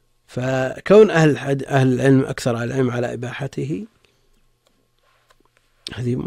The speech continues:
مخالفة صريحة للنص. يقول: "أما الشوك فإن أكثر أهل العلم على إباحته، ويشبه أن يكون المحظور منه"، يعني على فرض ثبوت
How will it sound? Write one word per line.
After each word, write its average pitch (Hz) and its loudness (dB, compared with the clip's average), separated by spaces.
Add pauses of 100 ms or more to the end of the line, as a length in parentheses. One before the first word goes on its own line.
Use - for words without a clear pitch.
(120)
مخالفة 135 0
صريحة 147 -2
للنص. 170 0 (1400)
يقول: 214 6
"أما 165 4
الشوك 180 4
فإن 151 2
أكثر 143 -2
أهل 131 -4
العلم 139 2
على 120 -4
إباحته، 156 -6 (840)
ويشبه 151 6
أن 123 0
يكون 233 4
المحظور 165 4
منه"، 131 0 (960)
يعني 127 2
على 156 6
فرض 175 4
ثبوت 160 0